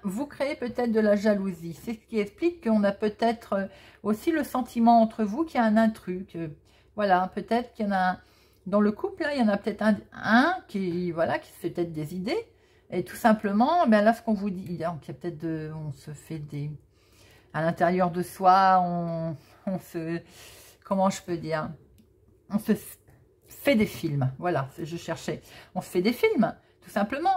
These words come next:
Il est temps de repenser à vous, tout simplement. C'est ce qu'elle vous dit, ces deux cartes-là, en fait, hein. Et on vous jalouse. Oui, bah, écoutez, c'est pas grave, ça.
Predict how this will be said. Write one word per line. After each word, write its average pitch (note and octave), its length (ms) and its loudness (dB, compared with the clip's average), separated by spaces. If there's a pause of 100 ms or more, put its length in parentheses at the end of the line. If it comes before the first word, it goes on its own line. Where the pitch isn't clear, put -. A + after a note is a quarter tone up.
Il A#3+ 100 0
est D4 80 -2
temps D4 140 4
de B3+ 60 0
repenser G3 380 -2
à E3+ 80 0
vous, C4+ 180 -4
tout - 140 -18
simplement. F3+ 460 -4
C'est A3 80 -8
ce - 80 -14
qu'elle D#3+ 140 -4
vous D3 120 -4
dit, F3 140 -4
ces - 160 -8
deux C#3 140 -4
cartes-là, C4+ 540 -2
en D#4 60 0
fait, A#3+ 320 -2
hein. E4 140 -6 (560)
Et - 120 2
on C4+ 120 2
vous D4+ 160 0
jalouse. D4 500 2
Oui, G#3 240 0
bah, F#3 140 -4
écoutez, - 420 -12
c'est - 100 -20
pas G3+ 120 -6
grave, G#3 280 -2
ça. - 140 -14